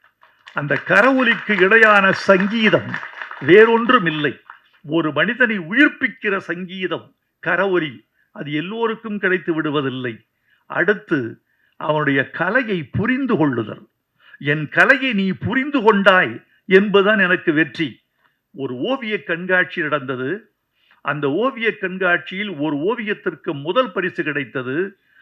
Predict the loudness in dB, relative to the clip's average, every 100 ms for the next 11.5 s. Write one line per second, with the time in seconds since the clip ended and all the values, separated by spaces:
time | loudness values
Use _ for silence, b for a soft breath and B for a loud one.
0 | b _ -4 -2 0 0 0 0 0 -2
1 | -4 -2 -4 -6 -16 _ _ -6 0 0
2 | 0 -2 -2 -4 -4 -4 -6 -4 -2 -2
3 | -2 -2 -2 -2 -4 -4 -6 -6 -8 -8
4 | -6 -6 -4 -6 -8 _ b b b 0
5 | 0 0 -4 -14 -10 -4 0 2 2 -2
6 | -18 _ _ -2 0 0 -2 -8 -14 _
7 | -12 -6 -4 -4 -6 -8 -10 -8 -6 -4
8 | -4 -4 -4 -6 -6 -8 -6 -6 -4 2
9 | 4 4 2 0 -4 -6 B B B -6
10 | -2 -2 0 2 2 2 -2 -4 -6 -6
11 | -4 2 4 2